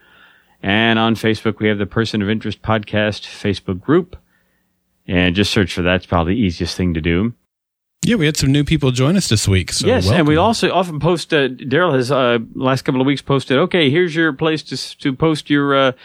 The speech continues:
Speaker 1: thoughts about the episodes, and you can send your feedback there, where you can put your, uh, ratings in there." A lot of the ratings came through that, so that was a great source of, uh,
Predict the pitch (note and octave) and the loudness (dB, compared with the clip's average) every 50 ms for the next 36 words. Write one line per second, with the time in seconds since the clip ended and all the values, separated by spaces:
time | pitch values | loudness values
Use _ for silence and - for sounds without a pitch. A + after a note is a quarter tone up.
0 | - - - - _ _ - D3+ D#3+ D3 - C#3 C3+ D3 D3 C#3+ - D3 D3 D3 | -20 -20 -20 -20 _ _ -2 0 0 -2 -2 -2 0 -2 0 0 0 0 0 0
1 | - - - D#3+ D#3 E3 E3 C#3 A#2 G#2+ G#2+ A#2 A#2+ C3+ D3 C#3+ - C#3 A#2+ G#2+ | -2 -4 -2 0 2 2 2 2 2 2 2 0 2 0 0 0 0 0 0 0
2 | A2 G#2+ - - C3+ C#3 C3 C3+ A#2+ G#2+ - D3 C#3+ B2 C3+ C3 B2 B2 - C#3 | -2 -4 -2 0 0 2 2 2 0 2 0 -2 0 2 0 0 0 0 0 0
3 | C#3+ D3+ D3 C3 A2+ G2+ G2+ G2 - C3+ B2 - - B2+ A2+ A2+ A2 G#2+ G2+ G2+ | 2 2 0 0 -2 -2 -4 -4 -4 -6 -4 -4 -4 -4 -2 -2 -2 -2 -2 0
4 | G2+ A2+ C3+ D#3 E3 D#3 D3+ C3 C#3 D3 D#3 D3+ D3 D3 C#3+ D3+ D#3+ - - - | 0 0 2 2 2 0 0 0 0 0 0 2 2 0 0 -2 -4 -8 -14 -20
5 | - - _ - G#2+ G#2 A2 A2 G#2 G#2 G#2+ A2+ A#2+ A#2+ A#2+ A#2 A2 - - - | -20 -12 _ 0 2 2 2 2 2 2 2 2 2 2 2 2 0 -2 -2 -2
6 | A#2+ A#2+ A#2+ A#2 A2 F#2 - - A2+ G#2+ F#2 G2 A2 C3+ D3+ - - G2 G#2+ C#3 | 0 2 2 0 0 -2 -2 -2 -2 0 2 2 0 0 -2 -4 -2 -2 0 0
7 | D#3 D#3 A2+ E2+ D2+ F2 E2 E2+ F2 - - - - G2+ G#2 G#2 - - F#2+ F2 | 0 -2 -2 -2 -2 -2 -2 -2 -2 -6 -10 -6 -4 -4 -4 -2 -2 -2 -2 -2
8 | D#2+ F2+ F2+ F2 E2+ | 0 0 2 2 0